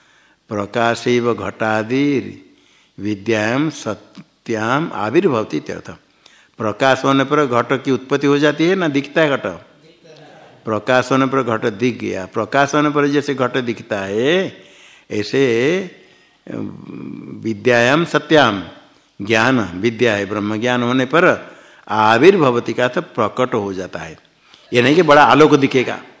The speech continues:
प्रकाश है का अर्थ आत्मा का प्रकाश हो जाएगा, बहुत आलोक हो जाएगा,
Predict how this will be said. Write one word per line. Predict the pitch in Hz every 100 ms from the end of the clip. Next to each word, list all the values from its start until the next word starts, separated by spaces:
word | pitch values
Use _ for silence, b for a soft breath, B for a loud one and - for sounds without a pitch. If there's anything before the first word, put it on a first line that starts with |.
| _ _ _ b b b
प्रकाश | 110 110 123 123
है | 127
का | 123 131
अर्थ | 135
आत्मा | 143 120 131 123
का | 127
प्रकाश | - 139 143 131
हो | 139
जाएगा, | 131 123 113
बहुत | 107 131 139
आलोक | 131 131 127
हो | 131
जाएगा, | 127 120 117